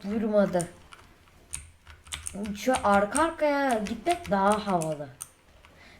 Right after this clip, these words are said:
Bak şöyle görüyor musun değişiyor? Şurada mesela şunu aldım.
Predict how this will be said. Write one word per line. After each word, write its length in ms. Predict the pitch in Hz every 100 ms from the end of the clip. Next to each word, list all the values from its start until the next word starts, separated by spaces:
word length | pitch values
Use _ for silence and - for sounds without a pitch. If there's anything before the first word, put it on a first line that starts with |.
| -
Bak 220 | 156 -
şöyle 300 | - 208 185
görüyor 380 | 175 175 175 208
musun 260 | 254 254 208
değişiyor? 520 | 185 165 - 160 160 - - - - - - - - - - - - - - -
Şurada 400 | 220 208 202 202
mesela 420 | 202 185 196 170
şunu 460 | - - 214 190 202
aldım. 480 | 220 185 185 208